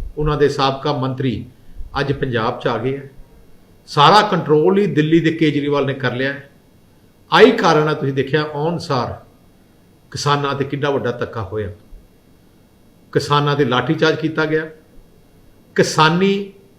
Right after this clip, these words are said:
ਆਪਣੀ ਜਾਨ ਹੈ ਪੰਜਾਬ ਦੀ, ਦੇਸ਼ ਨੂੰ ਪਾਲਣ ਵਾਲੇ ਬਹਾਦਰ ਕਿਸਾਨ ਆਪਣੇ ਪੰਜਾਬ ਦੇ ਹੈ ਤੇ ਉਹਨਾਂ ਨਾਲ ਦੇਖੋ ਕੀ ਵਤੀਰਾ ਹੋ ਰਿਹਾ।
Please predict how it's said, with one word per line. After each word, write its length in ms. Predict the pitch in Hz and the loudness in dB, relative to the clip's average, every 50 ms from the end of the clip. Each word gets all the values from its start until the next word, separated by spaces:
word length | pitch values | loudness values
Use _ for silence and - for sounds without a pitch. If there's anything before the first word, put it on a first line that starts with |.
| _ _ _ _ _ _ _ _ _ _ _ - | _ _ _ _ _ _ _ _ _ _ _ -2
ਆਪਣੀ 360 | 160 156 - - 180 185 170 | 0 0 0 0 0 0 2
ਜਾਨ 320 | 123 139 147 139 139 143 147 | 4 4 4 4 2 2 0
ਹੈ 60 | 147 | 0
ਪੰਜਾਬ 440 | 147 - 127 123 123 113 113 - - | 0 -2 0 0 0 0 -2 -4 -6
ਦੀ, 180 | 113 101 90 92 - _ _ _ _ _ _ _ _ _ _ _ _ _ _ _ _ _ - | -8 -10 -10 -12 -16 _ _ _ _ _ _ _ _ _ _ _ _ _ _ _ _ _ -8
ਦੇਸ਼ 400 | 104 139 151 165 180 170 170 175 | 0 4 6 6 6 6 4 2
ਨੂੰ 100 | 180 180 | -2 -4
ਪਾਲਣ 360 | - - 170 151 156 160 165 | -4 -2 0 2 4 4 2
ਵਾਲੇ 520 | 160 165 165 165 165 165 156 139 139 165 - - - - _ _ _ _ 131 | 2 2 2 2 2 2 2 0 -6 -10 -14 -20 -20 -20 _ _ _ _ -12
ਬਹਾਦਰ 360 | 117 113 135 143 139 156 151 | -4 0 0 2 2 0 -2
ਕਿਸਾਨ 440 | - - 156 - - 151 143 143 147 | 0 0 -2 0 0 0 0 0 0
ਆਪਣੇ 280 | 143 135 - 147 147 | -2 -4 -4 -6 -6
ਪੰਜਾਬ 440 | 135 - 131 113 120 117 117 117 120 | -4 -4 -4 -2 -2 -2 -2 -4 -4
ਦੇ 180 | - 123 113 104 | -6 -4 -4 -4
ਹੈ 220 | 95 90 - - - _ _ _ _ - _ - | -6 -8 -10 -16 -20 _ _ _ _ -20 _ 0
ਤੇ 60 | 147 | 2
ਉਹਨਾਂ 200 | 147 160 165 156 | 2 2 2 -2
ਨਾਲ 100 | 147 127 | -2 -2
ਦੇਖੋ 160 | 127 123 143 | -2 -2 -4
ਕੀ 180 | 143 - 151 139 | -4 -4 -6 -8
ਵਤੀਰਾ 320 | 127 113 117 117 113 117 | -8 -8 -8 -8 -6 -6
ਹੋ 140 | 101 101 110 | -6 -6 -6
ਰਿਹਾ। 180 | 110 107 95 | -6 -6 -8